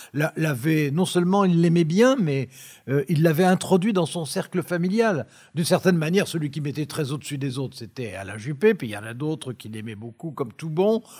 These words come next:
ou, euh, dont, qui ne supportaient pas, tout en l'admirant comme Seguin. Euh,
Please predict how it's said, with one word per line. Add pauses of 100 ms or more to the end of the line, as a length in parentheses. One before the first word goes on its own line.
(200)
ou,
euh,
dont,
qui
ne
supportaient
pas,
tout
en
l'admirant
comme
Seguin. (480)
Euh,